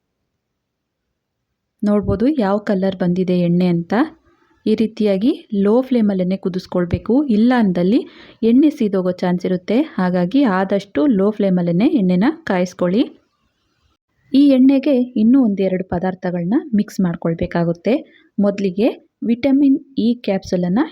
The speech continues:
ಎರಡು ಬಳಸ್ತಾ ಇದ್ದೀನಿ. ಇದು ಒಂದು ಅರ್ಧ ಲೀಟರ್ ಬಾಟ್ಲ್ ಇರ್ಬೋದು. ಅರ್ಧ ಲೀಟರ್ ಬಾಟ್ಲಿಗೆ ನಾನಿಲ್ಲಿ ಎರಡು ವಿಟಮಿನ್ ಇ ಕ್ಯಾಪ್ಸೂಲನ್ನು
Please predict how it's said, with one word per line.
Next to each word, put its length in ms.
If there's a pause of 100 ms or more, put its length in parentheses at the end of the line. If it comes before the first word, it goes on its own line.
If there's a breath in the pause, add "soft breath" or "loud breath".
(220)
ಎರಡು 240
ಬಳಸ್ತಾ 420
ಇದ್ದೀನಿ. 240 (480 loud breath)
ಇದು 180
ಒಂದು 220
ಅರ್ಧ 200 (120)
ಲೀಟರ್ 360
ಬಾಟ್ಲ್ 280
ಇರ್ಬೋದು. 360 (500 soft breath)
ಅರ್ಧ 180 (120)
ಲೀಟರ್ 320
ಬಾಟ್ಲಿಗೆ 420
ನಾನಿಲ್ಲಿ 320 (320)
ಎರಡು 240 (220)
ವಿಟಮಿನ್ 420 (220)
ಇ 20 (160)
ಕ್ಯಾಪ್ಸೂಲನ್ನು 560